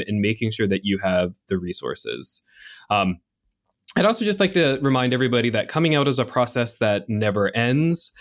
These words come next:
Um, once you start that process, you probably don't come out to your parents first, right? You probably come out to a close friend or a best friend or an internet community.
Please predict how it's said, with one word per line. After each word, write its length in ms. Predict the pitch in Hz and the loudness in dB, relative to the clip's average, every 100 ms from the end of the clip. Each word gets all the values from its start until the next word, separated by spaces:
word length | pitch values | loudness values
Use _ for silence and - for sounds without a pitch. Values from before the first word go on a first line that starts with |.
| - - | -6 0
Um, 300 | 104 101 98 | 0 0 0
once 240 | 135 - | 0 0
you 80 | 143 | -2
start 260 | - 139 143 | 0 0 0
that 160 | 127 | -2
process, 480 | - 214 165 143 - | 0 0 2 0 0
you 80 | 139 | -2
probably 440 | 214 220 220 170 | 0 0 0 0
don't 200 | 139 139 | 0 0
come 140 | - 135 | 0 0
out 160 | 131 | 0
to 80 | - | 0
your 80 | 110 | -2
parents 340 | 117 107 95 | 0 0 -2
first, 360 | - 170 - - | 0 -2 -2 -2
right? 120 | 127 | -2
You 80 | 110 | -2
probably 300 | 123 110 107 | -2 0 0
come 160 | 117 | 0
out 160 | 113 104 | -2 -2
to 100 | - | -4
a 40 | 104 | -2
close 260 | - 190 | 0 0
friend 380 | - 123 107 95 | 2 0 2 2
or 80 | 107 | 0
a 60 | |
best 260 | 107 156 - | 2 2 2
friend 320 | 170 123 101 | 0 0 2
or 140 | 107 104 | 2 0
an 80 | - | 0
internet 360 | 180 170 139 | 0 2 0
community. 680 | - 143 127 113 101 95 92 | 0 2 2 4 4 2 0